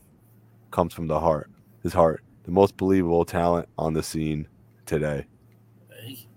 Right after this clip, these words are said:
Speaker 2: that, that's because the, the, the man and the wrestler is the same person, man.
Speaker 1: Uh, the, the
Speaker 2: It's
Speaker 1: mad
Speaker 2: the
Speaker 1: genius right
Speaker 2: person.
Speaker 1: there. The mad genius right there, man.
Speaker 2: Yeah, I'm
Speaker 1: He's,
Speaker 2: telling you.
Speaker 1: he's gotta be the smartest man in this business right now. <laughs> To,
Speaker 2: He's
Speaker 1: you
Speaker 2: on
Speaker 1: know?
Speaker 2: another level. There's a couple guys that I ran across that I, I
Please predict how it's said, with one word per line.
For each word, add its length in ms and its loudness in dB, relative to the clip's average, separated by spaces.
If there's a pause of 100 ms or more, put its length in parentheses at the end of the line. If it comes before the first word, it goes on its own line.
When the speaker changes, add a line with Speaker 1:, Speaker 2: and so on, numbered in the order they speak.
(140)
Speaker 2:
that, 200 -8
that's 240 -2
because 460 0
the, 120 -8 (200)
the, 120 -16 (120)
the 100 -14
man 380 2
and 100 -2
the 80 -2
wrestler 360 -2
is 120 -4
the 80 -2
same 320 -4
person, 480 -8
man. 240 -12 (160)
Speaker 1:
Uh, 140 -2 (320)
the, 220 -2 (100)
the 80 0
Speaker 2:
It's 80 4
Speaker 1:
mad 140 8
Speaker 2:
the 40 4
Speaker 1:
genius 420 0
right 140 6
Speaker 2:
person. 300 -6
Speaker 1:
there. 100 -12 (240)
The 100 2
mad 280 8
genius 380 2
right 180 4
there, 320 4
man. 400 -2 (420)
Speaker 2:
Yeah, 80 2
I'm 60 6
Speaker 1:
He's, 100 2
Speaker 2:
telling 340 8
you. 200 -6 (500)
Speaker 1:
he's 180 4
gotta 200 10
be 100 8
the 80 6
smartest 560 4
man 260 0
in 120 -2
this 180 -4
business 460 -6
right 180 -6
now. 300 -8
<laughs> 80 -20
To, 100 0
Speaker 2:
He's 120 0
Speaker 1:
you 80 4
Speaker 2:
on 80 4
Speaker 1:
know? 40 8
Speaker 2:
another 300 0
level. 280 2
There's 200 4
a 60 0
couple 300 2
guys 360 4
that 80 4
I 60 6
ran 280 2
across 580 2
that 200 -2
I, 400 -6
I 20 -12